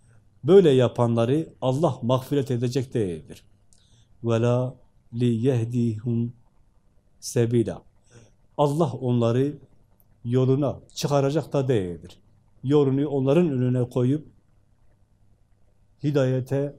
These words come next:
erdirecek değildir. Bir iman ediyor, bakıyorsun mümin gibi yaşıyor, mümin gibi bir hal içinde, bir tavır içindedir. Bir de bakıyorsun ki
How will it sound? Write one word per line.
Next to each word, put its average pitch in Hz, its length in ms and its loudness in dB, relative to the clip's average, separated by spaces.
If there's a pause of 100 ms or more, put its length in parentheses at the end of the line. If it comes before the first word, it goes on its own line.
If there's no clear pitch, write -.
(140)
erdirecek 131 640 0
değildir. 90 500 -6 (840)
Bir 170 140 4
iman 165 380 2
ediyor, 131 360 2 (540)
bakıyorsun 147 540 -2
mümin 151 400 2
gibi 120 420 -2 (840)
yaşıyor, 123 500 0 (260)
mümin 143 420 0 (280)
gibi 120 380 -2
bir 127 100 -4
hal 131 320 -4
içinde, 120 500 -6 (320)
bir 131 180 -2
tavır 135 280 0
içindedir. 123 600 0 (340)
Bir 170 140 4
de 127 120 2
bakıyorsun 123 580 0
ki 143 280 -6